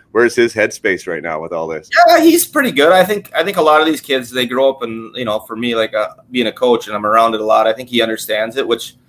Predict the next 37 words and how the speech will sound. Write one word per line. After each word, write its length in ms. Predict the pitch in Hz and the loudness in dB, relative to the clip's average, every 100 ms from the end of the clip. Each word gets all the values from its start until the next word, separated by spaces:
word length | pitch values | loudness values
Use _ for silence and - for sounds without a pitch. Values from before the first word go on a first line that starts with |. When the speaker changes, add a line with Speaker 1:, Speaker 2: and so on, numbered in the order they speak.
| _ - | _ -6
Speaker 2:
I 60 | |
think 160 | 120 127 | -2 0
sometimes 400 | 135 117 117 104 | 0 0 0 -2
puts 260 | - 110 - | -6 -12 -12
more 360 | 98 98 107 123 | -12 0 2 2
pressure 380 | 135 143 139 147 | 2 2 2 0
on 100 | 147 | 0
them 120 | 151 | -2
a 20 | |
little 200 | 147 151 | -4 -4
bit, 220 | 151 170 165 - | 0 -2 -2 -8
'cause 120 | 117 | 0
I 80 | 113 | 0
think, 340 | 127 120 - _ _ _ _ _ | 0 -6 -10 _ _ _ _ _
you 60 | 131 | 0
know, 120 | 113 | 2
he 120 | 123 | 2
thinks 340 | 120 131 143 | 0 -2 0
about 280 | 139 131 131 | 0 4 4
it. 80 | 143 | 4
And, 80 | 113 | 2
like, 220 | 113 - | 0 0
I 120 | 185 | -2
coached 340 | 123 135 135 - | 0 0 0 -2
this 160 | 120 | -8
team 220 | - 127 | -4 -6
three 220 | 110 127 120 | -4 -6 -4
times, 580 | 104 110 117 123 - _ _ | -2 0 -2 -6 -16 _ _
uh, 220 | - 101 98 | -6 -4 -4
previously. 760 | - 120 127 131 143 151 165 _ _ _ _ | -4 -2 -2 -4 -6 -8 -10 _ _ _ _
So 300 | - 110 107 | 0 2 4
he 140 | 120 | 4
knew 240 | 123 120 147 | 4 4 4
about 240 | 139 139 | 4 4
the 40 | 127 | 2
tournament 400 | 131 127 127 120 | -2 -2 -2 0
probably 300 | 113 110 | 0 0